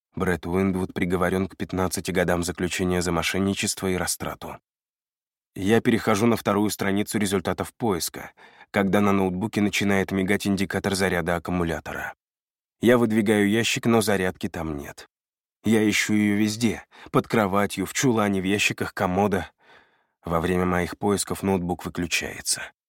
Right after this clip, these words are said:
Я начинаю использовать для поиска свой телефон, но вот-вот выключится и он. А единственная зарядка для телефона, которую я смог найти,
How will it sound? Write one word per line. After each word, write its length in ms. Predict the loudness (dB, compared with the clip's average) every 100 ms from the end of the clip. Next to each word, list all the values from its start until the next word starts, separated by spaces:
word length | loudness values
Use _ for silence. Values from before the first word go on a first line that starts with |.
| _ _ _ _ _
Я 220 | -6 -4 -2
начинаю 520 | -2 -2 0 0 0
использовать 580 | -2 -2 -4 0 -2 0
для 120 | -2
поиска 400 | 0 -2 0 -2
свой 280 | -2 -2 -2
телефон, 580 | 0 -2 0 0 0 -8 _ _ _ _ _
но 180 | -4 -2
вот-вот 420 | -2 -2 -2 -2
выключится 680 | -4 -4 -4 -4 -4 -2 -4
и 120 | -4
он. 340 | -4 -4 -8 -12 -18 _ -20 -20 _ _ _
А 180 | -6 -2
единственная 800 | 0 0 2 2 2 0 0 2
зарядка 440 | 0 0 -2 -4
для 160 | -6 -6
телефона, 480 | -4 -6 -2 -2 -2
которую 400 | -4 -2 0 0
я 100 | 0
смог 280 | 0 -2 0
найти, 440 | -2 0 -2 -4